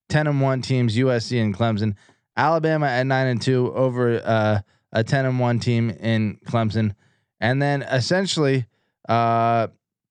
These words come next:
Tennessee and Alabama over a nine and two team in Penn State and Washington. Like, basically, if the S E C team has at least the same schedule, they're gonna be ranked ahead of any other team with the same schedule or same record,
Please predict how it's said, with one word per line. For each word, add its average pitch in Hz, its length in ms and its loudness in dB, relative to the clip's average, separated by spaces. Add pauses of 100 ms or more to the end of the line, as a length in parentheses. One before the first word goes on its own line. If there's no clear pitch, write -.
Tennessee 160 640 0
and 131 260 0
Alabama 131 760 0
over 123 320 0
a 120 40 0
nine 123 240 0
and 120 140 0
two 131 160 0
team 117 360 0 (320)
in 120 160 2
Penn 120 220 0
State 113 280 -2
and 127 200 0
Washington. 120 400 -2
Like, 120 200 -4 (320)
basically, 208 460 0
if 147 120 -2
the 151 140 0
S 202 240 0
E 233 100 -2
C 202 200 -2
team 185 260 0
has 151 400 -2 (300)
at 120 180 0
least 175 260 0
the 156 80 -2
same 147 280 0
schedule, 120 420 -2
they're 120 160 -2
gonna 131 140 -2
be 127 140 0
ranked 131 280 -2
ahead 123 200 2
of 113 80 -2
any 135 220 0
other 127 180 0
team 120 200 0
with 107 80 -4
the 104 80 -2
same 107 220 0
schedule 98 360 -2
or 113 120 2
same 117 300 0
record, 101 340 -2